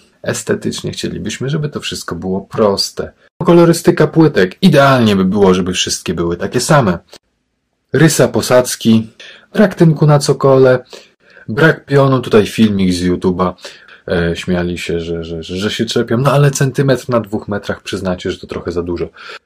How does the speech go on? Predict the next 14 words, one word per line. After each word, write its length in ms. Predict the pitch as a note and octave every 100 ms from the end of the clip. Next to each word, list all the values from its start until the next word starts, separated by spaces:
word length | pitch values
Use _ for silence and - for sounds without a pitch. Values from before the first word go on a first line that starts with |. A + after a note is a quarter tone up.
| _ _ _
Zespolić, 920 | A2+ E3+ - E3 D#3 C#3 B2+ - - A#2
e, 200 | G#2+ G#2+
uszczelkę, 680 | A#2+ A#2+ - D#3 D3 C#3 B2 - _ _ _ _ _ -
wilgoć, 540 | G2 C#3+ C#3 D3 F#3+
wilgoć 320 | F3+ E3+ F3
technologiczna, 800 | - D#3 D#3 D3 C#3 D3 - - - _
no 140 | D3 D#3
i 80 |
uszkodzenie 640 | C3+ B2+ - A2+ A2+ A2 G2+
wyłącznika 600 | G2 F#2 F2+ - F#2 G2
nadprądowego. 880 | E2+ - - E2+ E2 E2 G#2+ G#2+ - - - _ _ _ _ _ _ _ _ _
No 80 | G#3+
i 100 | A3
tyle. 320 | A3 C3 E2+